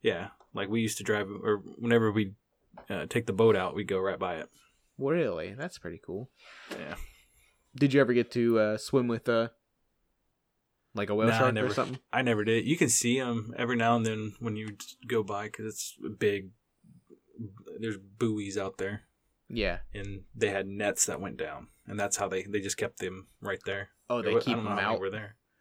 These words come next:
Speaker 1: Yeah, those were.
Speaker 2: Okay.
Speaker 1: Um, you could see 'em pop up
Speaker 2: That's awesome.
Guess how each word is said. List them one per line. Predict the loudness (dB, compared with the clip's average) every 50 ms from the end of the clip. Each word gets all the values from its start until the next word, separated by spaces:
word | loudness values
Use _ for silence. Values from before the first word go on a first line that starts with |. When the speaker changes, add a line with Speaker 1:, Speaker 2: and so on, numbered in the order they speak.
| _ _ _ _ -20 -20 -20 _ _ -4
Speaker 1:
Yeah, | -4 -2 -2 0
those | 0 0 0 0 -2 -4
were. | -6 -6 -6 -6 -8 -12 -16 _ _ _ _ _ _ _ _ _ _ _ _ _ _ -12
Speaker 2:
Okay. | -10 -10 -8 -6 -6 -6 -8 -8 -10
Speaker 1:
Um, | -8 -8 -8 -8 -10 -12 -14 -16 -20 _ _ _ _ _ _ _ _ _ _ _ _ _ _ _ _ _ _ _ _ _ _ _ _ _ -8
you | -6 -6 -4 -4
could | -4 -4
see | -2 -2 0 -2
'em | -2 -4
pop | -4 -6 -6 -4 -4
up | -6 -6 -6 -10 -12 -18 -16 -16 -16 -16 -12 -10
Speaker 2:
That's | -10 -8 -6
awesome. | -6 -6 -6 -8 -10 -16 -18